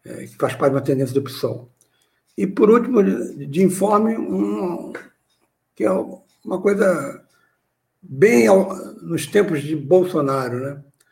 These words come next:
O Instituto do Patrimônio Histórico Nacional quer colocar armas como um bem cultural. É, resolveu ser mais realista que o rei.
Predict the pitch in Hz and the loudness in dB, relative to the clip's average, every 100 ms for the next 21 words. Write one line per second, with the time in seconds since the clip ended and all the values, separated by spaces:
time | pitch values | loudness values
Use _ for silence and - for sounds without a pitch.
0 | _ _ _ - 202 190 208 240 214 208 | _ _ _ -2 0 0 0 -2 2 2
1 | 202 190 185 175 - - 180 165 156 151 | 4 4 4 2 -2 4 6 4 2 0
2 | 180 196 - 156 143 196 180 127 - _ | 0 -2 -2 -2 -2 -2 -4 -8 -16 _
3 | _ _ _ _ _ _ 190 185 196 190 | _ _ _ _ _ _ -2 0 2 2
4 | - 175 170 147 - - - 156 135 123 | 2 -2 -2 -6 -4 -2 0 0 -2 -6
5 | - - - 180 180 160 - 139 143 254 | -12 -16 -10 -4 0 -2 -4 0 4 4
6 | 240 254 202 220 160 147 127 113 - _ | 2 -2 2 4 6 6 4 0 -14 _
7 | _ _ _ _ _ _ _ _ _ _ | _ _ _ _ _ _ _ _ _ _
8 | _ - 135 139 175 170 156 180 185 180 | _ -12 -4 0 2 2 2 0 0 2
9 | 185 180 160 180 185 170 185 139 139 117 | 2 4 4 2 0 0 0 2 2 0
10 | - | -8